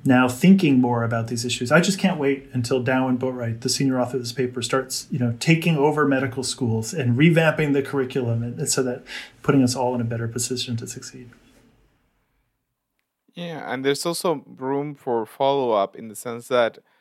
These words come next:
Speaker 2: the, the authors did the best, best thing they could do with the data they had, but, uh, uh, we need to think about m-, many other aspects in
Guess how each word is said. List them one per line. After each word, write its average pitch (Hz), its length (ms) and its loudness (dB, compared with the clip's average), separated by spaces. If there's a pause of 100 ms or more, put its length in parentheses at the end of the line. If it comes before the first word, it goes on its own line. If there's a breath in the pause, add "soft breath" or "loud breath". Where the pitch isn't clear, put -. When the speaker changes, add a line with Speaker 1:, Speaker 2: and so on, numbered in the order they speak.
(480)
Speaker 2:
the, 135 280 2
the 139 140 4
authors 175 400 4
did 143 120 -14
the 143 100 4
best, 143 500 -2
best 143 280 -2
thing 135 240 -4
they 120 120 -2
could 117 200 -10
do 135 200 -4
with 123 200 -10
the 110 100 -2
data 120 420 2
they 110 160 -2
had, 123 400 2 (120)
but, 107 220 -2 (100)
uh, 107 340 -10 (640)
uh, 110 340 -4 (140)
we 127 140 -6
need 143 240 -4
to 113 480 -6 (180)
think 127 220 -10
about 117 420 0 (640)
m-, 117 320 -12
many 147 320 -2
other 120 320 0
aspects 117 500 -4
in 113 160 -12